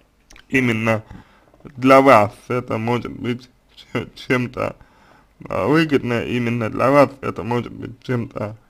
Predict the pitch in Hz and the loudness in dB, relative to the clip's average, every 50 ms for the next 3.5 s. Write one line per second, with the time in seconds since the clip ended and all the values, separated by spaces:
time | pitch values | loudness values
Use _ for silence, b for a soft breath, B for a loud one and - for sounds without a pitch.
0 | - - - - - - 101 101 92 - - - - 123 107 101 101 - - 113 | -20 -18 -12 -8 -6 -4 -4 -4 -4 -6 -8 -8 -6 -6 -6 -8 -8 -8 -6 -6
1 | 117 117 123 120 - - - 127 123 - - - - - _ _ - b b b | -4 -4 -6 -6 -2 2 4 4 4 2 -2 -10 -16 -18 _ _ -20 b b b
2 | b b b b b b b b b b _ _ _ _ _ - - - 110 107 | b b b b b b b b b b _ _ _ _ _ -12 -6 -6 -4 -4
3 | 104 107 - - - 110 104 - 202 202 | -4 -8 -8 -8 -6 -6 -6 -6 -6 -10